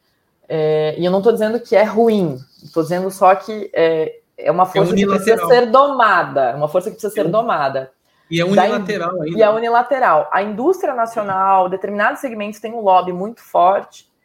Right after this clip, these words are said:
Speaker 1: pra tentar inviabilizar uma facilitação do comércio internacional, porque significaria, na estrutura que a gente tem hoje, tributária e administrativa, um volume maior de importação.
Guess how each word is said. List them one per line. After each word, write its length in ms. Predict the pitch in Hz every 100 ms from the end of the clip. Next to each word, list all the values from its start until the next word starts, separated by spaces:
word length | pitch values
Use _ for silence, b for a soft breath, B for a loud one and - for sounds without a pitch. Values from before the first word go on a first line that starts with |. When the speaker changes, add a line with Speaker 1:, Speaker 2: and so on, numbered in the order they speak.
| _ _ _ _ -
Speaker 1:
pra 160 | 202
tentar 420 | 220 233 240 226
inviabilizar 880 | 240 302 254 277 240 233 220 180 208 247
uma 120 | 285
facilitação 640 | 269 262 240 233 226 226
do 60 | 214
comércio 420 | 220 202 190 190
internacional, 1000 | 190 185 180 170 165 165 170 220 220 196
porque 460 | - 214 - - -
significaria, 760 | - 262 285 285 277 233 208
na 120 | 202 208
estrutura 560 | 214 254 233 - 294
que 60 | 349
a 40 |
gente 180 | 277 262
tem 140 | - 233
hoje, 240 | 202 185
tributária 680 | 190 180 180 - 170 170 165
e 20 |
administrativa, 1000 | 160 170 160 - 160 - 233 254 180 b b b b b
um 140 | - 330
volume 340 | 320 294 285
maior 340 | 302 302 254 247
de 80 |
importação. 720 | 262 262 262 202 - 240 190